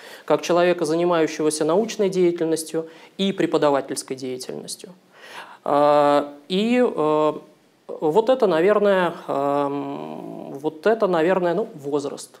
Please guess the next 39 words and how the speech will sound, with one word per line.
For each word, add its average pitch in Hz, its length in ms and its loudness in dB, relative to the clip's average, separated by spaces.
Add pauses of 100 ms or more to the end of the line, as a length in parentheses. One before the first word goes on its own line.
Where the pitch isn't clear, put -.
(100)
Возраст 160 440 -4
тут, 160 180 -8
вы 151 160 -8
сами 170 240 -4
понимаете, 180 500 -4
тридцать 151 300 -6
восемь 151 380 -6
лет. 196 260 -4 (680)
Это 151 160 -10
сложный, 151 640 -2
э, 139 320 -8 (100)
фактор. 214 360 -2 (420)
С - 100 -6
одной 165 220 0
стороны, 156 340 0
наверное, 151 400 0
еще 147 140 -6
слишком 151 340 -6
молодой 147 340 0
и - 20 -4
зеленый, 214 520 2 (480)
а 151 200 2
с 143 60 -4
другой 170 280 2
стороны, 175 600 2 (100)
м, 151 280 -10
лично 165 320 -4
я 170 180 4
у 175 60 4
себя 160 300 -2
замечаю, 147 460 -2
что 165 200 -6
с - 80 -8
каждым 147 360 -4
годом 165 300 0
бежать 170 300 -2
мне 147 100 -6
становится 160 480 -6
тяжелее. 147 480 -8